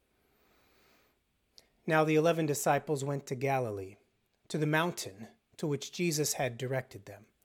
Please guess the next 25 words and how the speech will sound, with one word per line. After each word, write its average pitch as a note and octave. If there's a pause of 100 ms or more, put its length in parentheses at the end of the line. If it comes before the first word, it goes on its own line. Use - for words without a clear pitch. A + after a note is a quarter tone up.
(880)
And C#3+
when E3+
they G3
saw G#3+
him, B2+
they G#3 (280)
worshipped F#3
him, B2 (600)
and D#3+
some C4
doubted. F#3 (1300)
And D#3+
Jesus A3+
came G#3+
and D3+
said F3
to E3+
them, E3+ (180)
"All G3
authority G3
in D#3+
heaven G3
and E3+
on E3
earth E3+